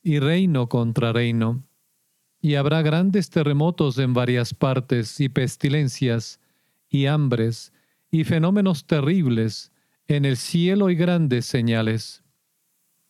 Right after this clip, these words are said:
Pero antes que suceda todo esto, se apoderarán de vosotros y os perseguirán, y os entregarán a las sinagogas y os apresarán,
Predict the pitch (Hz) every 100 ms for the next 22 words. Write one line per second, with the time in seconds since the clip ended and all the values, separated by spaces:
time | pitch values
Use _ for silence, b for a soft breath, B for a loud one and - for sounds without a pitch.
0 | _ _ _ - 147 143 151 175 160 139
1 | - 139 - 135 - 156 135 120 151 131
2 | 117 117 - - 117 123 _ _ _ _
3 | _ - - 147 139 151 143 143 139 156
4 | 185 175 143 135 - 180 180 202 160 143
5 | 131 127 - 139 123 - 131 117 120 117
6 | 117 - b b b b b b 147 147
7 | 139 143 139 143 135 135 143 135 131 123
8 | - 156 127 123 160 147 123 - 160 131
9 | 123 117 113 120 117 123 117 120 120